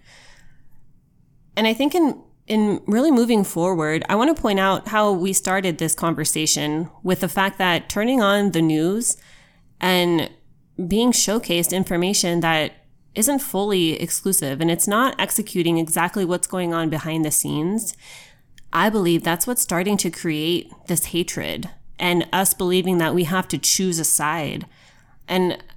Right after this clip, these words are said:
us not really having the ability to showcase that empathy because the media is saying, "Okay, well, you people who believe in this and you people who support this or support your president, look at what you're doing.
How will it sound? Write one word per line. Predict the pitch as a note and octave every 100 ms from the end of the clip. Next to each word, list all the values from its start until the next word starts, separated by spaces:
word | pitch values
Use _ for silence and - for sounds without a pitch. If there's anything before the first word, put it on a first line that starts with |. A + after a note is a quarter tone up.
| - -
us | F#3 G3
not | A#3+ A#3
really | G#3+ G#3+
having | F#3 F3 F3+ G3 F#3+
the | D#3+ D#3+
ability | D3 D#3+ F3+ G3 E3+
to | - G3 F3+ D#3+ -
showcase | - - G3+ C4 - D#3+ D3+
that | D#3+ D3+ -
empathy | E3+ F#3 G3+
because | G3 F#3+ G#3 F#3+ F3+ - - - - - - -
the | G3
media | G3 A#3 C4+ G#3+
is | F3+
saying, | - G#3 G3 F#3
"Okay, | F#3 G3
well, | F3 F3
you | E3+ G#3+
people | A3 A3 A3 G#3+
who | G3
believe | F3+ F3+ E3+ G3+
in | F#3 E3
this | D#3+ D#3+ -
and | D#3+
you | F#3
people | F#3+ G#3+ G#3 F#3+
who | G3
support | - F3 - F3 A3+
this | F3+ F3
or | E3
support | - C#3+ F3+ D#3+
your | D#3
president, | - F#3+ F#3+ D#3 D3+ D#3 - - - - - - - - - - -
look | F#3 G#3
at |
what | A3+ G3
you're | F#3+
doing. | E3 F#3+ G#3+ D3 C3+ E3+